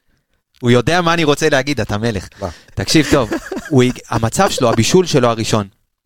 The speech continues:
Speaker 1: הוא מסתכל, הוא מרים את הראש. הוא רואה פיירו, הוא רואה גדי קינדה. פיירו הרבה יותר קל לתת לו את הפס. זה פס הרבה יותר פשוט. הוא כבר הבין מה יקרה. הוא ידע שאם הוא ייתן את הכדור לפיירו,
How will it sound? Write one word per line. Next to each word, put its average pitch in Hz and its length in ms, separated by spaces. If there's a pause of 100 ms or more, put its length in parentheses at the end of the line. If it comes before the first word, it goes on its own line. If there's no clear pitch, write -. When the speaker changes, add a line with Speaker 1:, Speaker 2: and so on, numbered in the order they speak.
(320)
Speaker 1:
הוא 135 100
מסתכל, 175 380
הוא 170 100
מרים 165 200
את - 60
הראש. 117 380 (680)
הוא 135 140
רואה 196 220
פיירו, 208 460 (340)
הוא 131 120
רואה 147 160
גדי 135 220
קינדה. 107 300 (200)
פיירו 240 300
הרבה 214 200
יותר 220 180
קל 208 140
לתת 175 240
לו 131 60
את - 60
הפס. 95 340 (220)
זה 175 60
פס 233 180
הרבה 202 160
יותר 190 200
פשוט. - 300 (580)
הוא 190 160
כבר 214 180
הבין 220 360
מה 185 120
יקרה. 104 240 (600)
הוא 175 160
ידע 220 420
שאם 240 180
הוא 226 100
ייתן 226 100
את 226 80
הכדור 214 300
לפיירו, 170 580